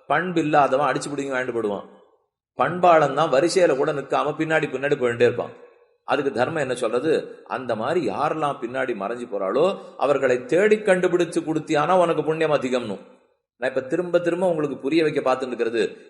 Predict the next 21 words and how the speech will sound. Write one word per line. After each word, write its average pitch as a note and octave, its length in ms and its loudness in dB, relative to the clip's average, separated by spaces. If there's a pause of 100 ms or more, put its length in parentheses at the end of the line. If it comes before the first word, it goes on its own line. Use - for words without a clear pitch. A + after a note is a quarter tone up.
(140)
என்னமா F3 440 0
இதை D#3+ 200 2
அமைச்சிருக்காங்கிறத D#3 1000 0
தான். C3+ 180 -2
இப்போ, F#2+ 160 -2 (280)
இப்போ C#3 200 -6
நமக்கு C3+ 260 -4
தோணும், D3 240 0
இப்போ A2 140 0 (200)
ஏன் G#3 220 -2
தேடி F3+ 360 2
கண்டுபிடிச்சு D3+ 440 -4
கொடுக்கணுமா, C3+ 400 -4 (200)
வர்றவனுக்கு F#3+ 460 2
கொடுத்தா E3 220 2
போறாதனால்? A#2+ 640 0 (420)
வர்றவனெல்லாம் C#3+ 880 -2
தேவை E3 320 2
இருக்கிறவனா B2+ 480 -2
இருக்க B2+ 200 -6
மாட்டான். G#2+ 340 -8